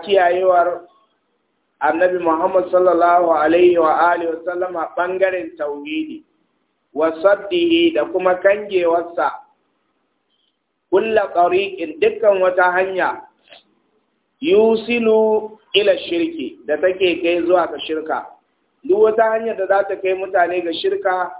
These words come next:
Annabi ya yi ƙoƙarin tarbe wannan hanya ya kange ta. Da wannan kenan kun ga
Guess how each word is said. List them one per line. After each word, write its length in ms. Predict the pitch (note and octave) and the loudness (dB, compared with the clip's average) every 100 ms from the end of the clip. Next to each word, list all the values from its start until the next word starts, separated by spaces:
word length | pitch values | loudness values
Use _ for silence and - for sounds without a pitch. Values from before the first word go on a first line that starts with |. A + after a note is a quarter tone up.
| - _ - | -20 _ -8
Annabi 380 | D3 F3 F3+ E3 | -4 -2 0 2
ya 160 | F3 | 2
yi 60 | F3+ - | 0 -6
ƙoƙarin 480 | E3 D#3+ E3 E3+ - | -10 -8 -10 -10 -6
tarbe 240 | F#3 F#3+ E3+ | -6 -2 0
wannan 400 | E3 D#3+ D#3+ E3 | 0 0 -2 -2
hanya 580 | F#3 F#3+ F3 E3+ E3+ - _ | -2 -2 0 0 -2 -12 _
ya 120 | D3+ D3+ | -4 -2
kange 460 | D#3 D#3 C3+ A2 | -2 -2 -2 -4
ta. 180 | - - - _ _ _ _ _ _ _ _ _ _ _ _ _ _ _ _ _ _ _ _ _ _ _ _ _ - | -6 -10 -14 _ _ _ _ _ _ _ _ _ _ _ _ _ _ _ _ _ _ _ _ _ _ _ _ _ 2
Da 80 | |
wannan 320 | D#3 F3+ F#3 D#3+ | 4 4 0 -6
kenan 360 | D#3 D3+ D3 D3 | -6 -6 -8 -4
kun 240 | F#3 F#3+ | -4 0
ga 460 | F#3 F#3 F#3 F#3+ | 2 2 0 -2